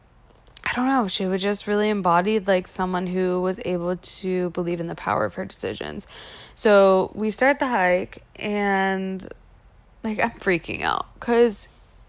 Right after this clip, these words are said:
it's only five thousand feet at the bottom, but you're already feeling the elevation a little bit, and you're like, "Okay." So you hike up, then you camp at, like, the base camp, which is,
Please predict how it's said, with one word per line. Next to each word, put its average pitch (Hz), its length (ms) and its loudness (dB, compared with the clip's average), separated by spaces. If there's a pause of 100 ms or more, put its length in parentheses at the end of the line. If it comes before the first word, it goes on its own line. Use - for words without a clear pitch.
(200)
it's - 160 -6
only 381 220 2
five 190 220 6
thousand 175 300 2
feet 175 220 -4
at 170 120 0
the 170 60 -4
bottom, 269 680 -2
but 240 240 2 (500)
you're 403 140 8
already 403 200 10
feeling 247 440 4
the 247 80 4
elevation 196 640 4
a 190 100 2
little 165 280 2
bit, 170 320 6
and 156 80 -4
you're 175 100 -2
like, - 180 -4
"Okay." 170 460 4
So 180 200 2
you 180 180 0
hike 214 360 2
up, 180 360 6 (600)
then 208 160 4
you 202 120 2
camp 202 420 6
at, - 60 2
like, 180 180 2
the 165 120 2
base 147 420 -2
camp, 233 500 0
which 214 220 0
is, 170 680 0